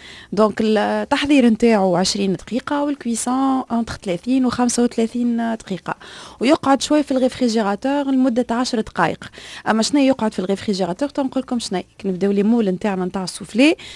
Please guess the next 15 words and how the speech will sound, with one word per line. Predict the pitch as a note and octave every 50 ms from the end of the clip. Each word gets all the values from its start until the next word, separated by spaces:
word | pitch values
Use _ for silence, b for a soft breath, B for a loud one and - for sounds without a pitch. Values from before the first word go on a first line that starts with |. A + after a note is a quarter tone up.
| B B A3+
ندهنوهم | A#3 G#3+ A#3+ B3 B3 B3+ A#3+ A3+ G3+
بالزبدة | F3 E3+ - B3+ A#3 A#3 C#4
ونحطوهم | C#4 B3+ - B3+ B3+ - B3+ A3 G3+ F#3+
يقعدوا، | G3+ A3+ - B3+ B3 A3+ B3+ B3
ومن | A#3+
بعد | B3 A#3+ B3 A#3 A#3
نعاودوا | A3 G#3 A3 A#3 A#3 G#3+ A3+ A3 A3 A3+
ولا | A3 A3 A3 A3 G#3+ G#3 G#3 G#3 G#3 A3 B B B B _
لا | G3+ F#3+
ميم | G3 F#3+ F3
شوز. | E3+ - - D#3+ D#3
دونك | E3 E3+ F3 G#3
هاتو | A#3 B3 - A#3+ A3+
نفسر | G3+ - G#3 G3+ G3 F#3+ F#3
ال-، | F#3+ F#3 F3+ F3+ F#3 F3+ F3+ F3